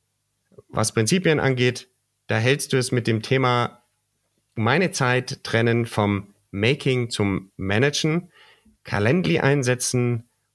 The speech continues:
und den Montag auf jeden Fall frei halten für meine eigenen, ja, Meet-, äh, die, die, die, die Focus Work,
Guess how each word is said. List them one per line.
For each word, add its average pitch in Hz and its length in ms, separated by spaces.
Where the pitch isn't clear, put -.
und 110 220
den 98 120
Montag 113 640
auf 104 240
jeden 127 680
Fall 107 300
frei 113 320
halten 110 600
für 113 640
meine 104 560
eigenen, 104 640
ja, 92 380
Meet-, 127 340
äh, 107 420
die, 107 280
die, 101 180
die, 95 280
die 92 120
Focus 156 400
Work, 147 320